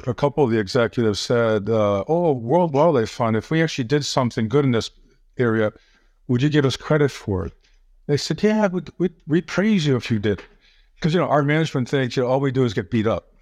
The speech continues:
And, and they're realizing it's, these critics really are not, they're not hateful critics that wanna tear your business down. They're critics that want to actually like your business. They're willing maybe to work with you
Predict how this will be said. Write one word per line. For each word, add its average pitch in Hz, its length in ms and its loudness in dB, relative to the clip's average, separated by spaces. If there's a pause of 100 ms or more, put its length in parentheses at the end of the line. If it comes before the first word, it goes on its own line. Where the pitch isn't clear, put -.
(640)
And, 113 200 2
and 117 140 0
they're 123 120 4
realizing 123 800 2 (220)
it's, 123 200 -8 (140)
these 135 160 0
critics - 460 -2
really 165 220 2
are 131 140 2
not, 131 360 -2 (580)
they're 131 120 0
not 185 260 0 (460)
hateful 147 680 -2
critics 101 580 -4
that 117 180 -2
wanna 120 220 0
tear 139 200 -2
your 117 120 0
business 110 340 -4
down. 104 420 -2 (360)
They're 143 120 2
critics - 720 -2 (640)
that 131 180 0
want 143 360 0 (400)
to 131 320 2
actually 120 560 0
like 131 280 -2
your 123 100 0
business. 113 680 -4 (320)
They're 120 160 0
willing 135 320 2
maybe 131 260 2
to 110 80 0
work 147 320 0
with 120 220 -2
you 107 340 0